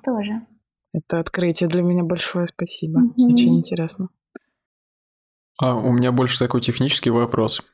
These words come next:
Speaker 3: Ходил, значит, на Рембрандта с его учениками. А, и на всех картинах,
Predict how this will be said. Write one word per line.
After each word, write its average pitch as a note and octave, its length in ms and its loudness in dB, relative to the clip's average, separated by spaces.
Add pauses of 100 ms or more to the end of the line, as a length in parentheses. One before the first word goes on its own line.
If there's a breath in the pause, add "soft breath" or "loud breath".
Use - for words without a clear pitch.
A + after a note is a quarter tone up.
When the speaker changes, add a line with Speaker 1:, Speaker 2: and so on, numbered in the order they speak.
(180)
Speaker 3:
Ходил, B2 300 2
значит, A#2+ 280 0
на A#2+ 140 2
Рембрандта C3+ 720 -2
с - 120 -2
его A#2 180 2
учениками. A#2 680 0 (1400 soft breath)
А, A#2 440 0 (360)
и A#2 500 0
на B2 260 -2
всех D3+ 340 -2
картинах, C3 800 -2